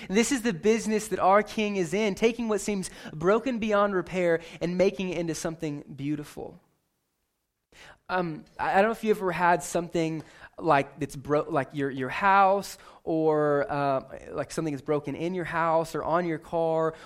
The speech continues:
or your television or something you own, and you don't really have the finances to pay for it and the means to pay for it, so you just kind of neglect to admit that it's broken. You had a moment like that?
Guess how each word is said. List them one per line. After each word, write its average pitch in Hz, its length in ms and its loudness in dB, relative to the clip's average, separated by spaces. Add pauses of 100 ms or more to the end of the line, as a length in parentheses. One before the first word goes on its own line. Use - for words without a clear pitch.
(120)
or 143 80 -2
your 120 140 -6
television 175 720 2
or 135 120 -4
something 202 380 -2
you 170 160 0
own, 147 380 0 (260)
and 170 100 -2
you 202 120 0
don't 247 140 0
really 240 180 2
have 202 200 0
the 170 80 -2
finances 175 680 -4
to 165 100 -4
pay 160 200 -2
for 175 240 -4
it 147 40 -2
and 143 80 -6
the 139 40 -6
means 156 240 -4
to 147 120 -2
pay 156 160 -2
for 180 220 -4
it, 180 80 -8
so 170 100 -10
you 170 40 -8
just 165 160 -12
kind 180 120 -2
of 151 80 -2
neglect 143 500 -2
to 160 60 -2
admit 139 280 -4
that 139 100 -6
it's 127 100 -10
broken. 160 440 -4 (380)
You 180 80 2
had 185 80 6
a 175 40 4
moment 185 240 4
like 185 140 2
that? 202 220 4